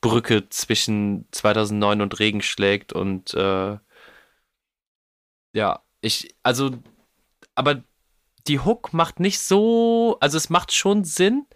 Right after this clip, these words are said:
aber Petrichor ist ja nach dem Regen, oder? Es bereitet einen ja nicht auf Regen vor. Oder wenn's halt regnet, regnet's richtig. Deswegen regnet's dann nochmal nach dem Regen. Das hat mich ein bisschen verwirrt.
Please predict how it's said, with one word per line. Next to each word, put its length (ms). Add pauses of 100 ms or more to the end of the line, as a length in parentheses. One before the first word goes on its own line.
(500)
aber 500 (200)
Petrichor 500
ist 100
ja 100
nach 240
dem 160
Regen, 360
oder? 260
Es 120
bereitet 500
einen 240
ja 80
nicht 380 (140)
auf 240
Regen 200
vor. 460 (480)
Oder 600 (140)
wenn's 220
halt 140
regnet, 340
regnet's 560
richtig. 580
Deswegen 360
regnet's 340
dann 160
nochmal 320
nach 120
dem 140
Regen. 200
Das 140
hat 120
mich 120
ein 60
bisschen 220
verwirrt. 520